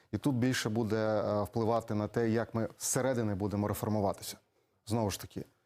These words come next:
повертаємося до питання, е, мобілізації, е, організації, управління,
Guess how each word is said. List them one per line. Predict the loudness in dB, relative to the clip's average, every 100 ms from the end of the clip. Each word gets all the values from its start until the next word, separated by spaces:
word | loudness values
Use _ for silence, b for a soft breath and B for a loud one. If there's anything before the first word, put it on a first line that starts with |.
| _
повертаємося | -2 -2 0 0 0 -2
до | -4
питання, | -4 -2 0 0 -2 -4 b b b -8
е, | -2 0
мобілізації, | 0 2 2 2 0 0 0 2 2 2 -2 _ _ -4
е, |
організації, | 0 0 2 2 2 2 2 0 0 0 2 2 0 -4
управління, | -4 0 0 2 2 2 2